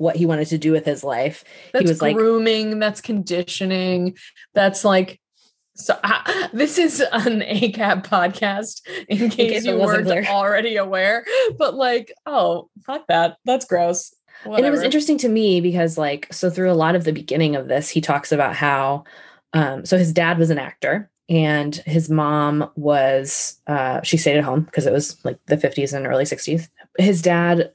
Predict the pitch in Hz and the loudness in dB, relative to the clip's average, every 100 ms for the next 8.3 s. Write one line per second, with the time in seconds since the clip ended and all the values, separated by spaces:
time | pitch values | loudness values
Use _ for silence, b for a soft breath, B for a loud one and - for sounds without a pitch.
0 | - - 170 214 220 196 - 202 - - | -14 -10 -6 0 0 0 -2 -2 -2 0
1 | 277 277 - - 175 170 170 151 - 240 | 0 0 -2 0 2 2 0 -2 -2 -2
2 | 240 233 247 226 226 240 226 226 220 233 | -2 -2 -2 -2 -2 0 0 2 2 0
3 | 226 190 170 160 160 151 147 147 156 156 | 2 2 2 2 0 0 -2 -2 -2 0
4 | 151 - 147 143 147 139 135 123 104 - | 0 0 0 0 0 -2 0 0 -2 -4
5 | 151 156 151 123 - 107 - - 147 160 | 0 2 0 -2 -6 -4 -4 -4 -6 -8
6 | B B B - 170 165 156 147 135 - | B B B -2 2 4 4 2 -2 0
7 | 196 190 165 160 160 156 151 139 147 147 | 0 2 2 2 0 0 0 -2 -4 -2
8 | 127 127 | -2 -4